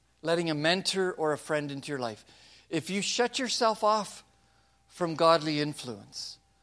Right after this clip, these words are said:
from older Christians or older teens, people that God wants to bring into your life, but you put the brakes on, that touch that he wants to do in your life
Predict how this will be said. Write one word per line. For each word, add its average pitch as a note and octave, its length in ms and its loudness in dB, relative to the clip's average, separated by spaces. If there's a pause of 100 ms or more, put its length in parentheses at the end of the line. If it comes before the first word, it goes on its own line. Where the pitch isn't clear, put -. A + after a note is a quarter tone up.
(300)
from D#3 240 -4
older E3 340 0
Christians E3 880 -6 (380)
or B2 320 -2 (240)
older D3+ 260 -2
teens, D#3+ 760 -6 (840)
people D#3+ 260 -2
that D3 300 0 (880)
God D3 380 2
wants C#3+ 320 2
to C#3+ 100 -10
bring C#3 240 0
into F#3+ 260 0
your D3+ 120 0
life, A2 300 -4
but - 160 -12
you C#3+ 80 -10
put - 160 -16
the C#3+ 80 -8
brakes D#3 400 -2
on, A2 160 -14 (1040)
that D#3 340 0
touch - 440 0
that D#3+ 120 0
he D3+ 60 -2
wants C#3+ 300 -4
to C#3 60 -12
do D3 200 -2
in C#3 80 -4
your B2 160 -6
life G#2+ 460 -8